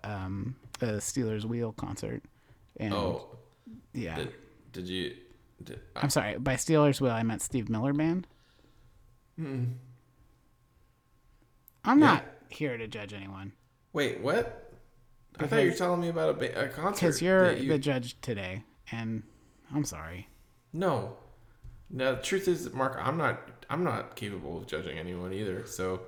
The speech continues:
Speaker 1: Oh, thank God,
Speaker 2: you
Speaker 1: 'cause
Speaker 2: know.
Speaker 1: it was gonna be really awkward.
Speaker 2: Neither one of us should be judging anyone. We're mostly just trying to, like, have some fun and, um, foster creativity with our, with our friends and, you know, help support, uh,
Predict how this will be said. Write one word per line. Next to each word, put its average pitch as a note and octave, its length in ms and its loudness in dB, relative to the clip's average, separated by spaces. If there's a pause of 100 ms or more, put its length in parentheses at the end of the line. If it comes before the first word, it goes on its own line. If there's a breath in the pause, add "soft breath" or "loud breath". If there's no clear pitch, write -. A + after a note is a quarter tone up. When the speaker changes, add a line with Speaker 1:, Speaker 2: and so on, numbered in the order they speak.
(140)
Speaker 1:
Oh, - 180 -2
thank A2 220 -6
God, G2 340 -6
Speaker 2:
you G2 140 -4
Speaker 1:
'cause F#2 160 -2
Speaker 2:
know. E3 60 2
Speaker 1:
it - 20 2
was D#3+ 160 -2
gonna C#3 160 -4
be A2 140 -8
really G#2+ 260 -8
awkward. G2 520 -10 (480 loud breath)
Speaker 2:
Neither A2 300 2
one F2+ 160 -4
of E2+ 80 -4
us F2+ 140 -6
should - 140 -10
be D#2 80 -10
judging D#2+ 280 -8
anyone. F#2+ 320 -4 (440 loud breath)
We're B2 100 0
mostly D3+ 300 0
just G#2 180 -4
trying G#2 220 -2
to, G2 60 -2
like, F#2 200 -2 (380 loud breath)
have G2+ 180 -4
some G2 300 -6
fun F#2 300 -4
and, F2+ 160 -2 (500 loud breath)
um, E2 340 -6 (720)
foster - 340 -6
creativity F2 520 -2
with E2+ 160 -4
our, E2+ 320 -6 (100)
with - 200 -6
our - 100 -6
friends F2 340 -6
and, D#2+ 360 -8
you D2+ 80 -8
know, F2 260 -8 (160)
help F2+ 360 -10
support, - 640 -8
uh, D2+ 280 -4